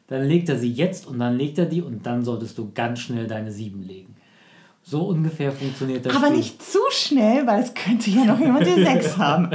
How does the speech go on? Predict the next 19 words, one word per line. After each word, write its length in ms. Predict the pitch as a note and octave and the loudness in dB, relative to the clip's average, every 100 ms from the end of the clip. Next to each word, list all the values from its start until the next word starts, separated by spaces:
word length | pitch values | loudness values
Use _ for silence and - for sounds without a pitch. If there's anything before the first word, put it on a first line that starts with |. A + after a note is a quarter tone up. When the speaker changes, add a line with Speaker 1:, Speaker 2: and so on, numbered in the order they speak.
| G3 | 2
Speaker 2:
Also 200 | G#3+ - | 2 4
ein 220 | B3 B3 | 2 0
kleiner 460 | - - G4 G4 F4 | -2 -2 0 0 -2
Zögerer 720 | - E4 E4+ C#4 B3+ A#3 A#3 | -6 -4 -2 -2 -2 -4 -4
ist, 160 | A3 G#3+ - - - - | -6 -6 -10 -16 -14 -4
naja, 240 | A3+ A#3+ | 0 0
aber 200 | F3 G3+ - | 0 0 0
eigentlich 360 | E4 E4 - | -2 -6 -4
reden 220 | B3+ D#4+ D#4+ | -6 -4 -2
wir 80 | D4 | -4
jetzt 240 | C#4+ - | -6 -6
schon 100 | C4+ | 0
wieder 220 | B3+ B3 | 2 0
fast 460 | A#3+ - D#4+ - - | -2 -6 -6 -6 -10
zu 100 | A#3 | -10
viel 340 | - - D#4 | -10 -10 -6
über 240 | A#3+ F#3 F3 | -4 -4 -2
The 60 | |
Mind, 500 | F#3 E3+ E3+ G#3 D#4+ | 0 0 2 0 -2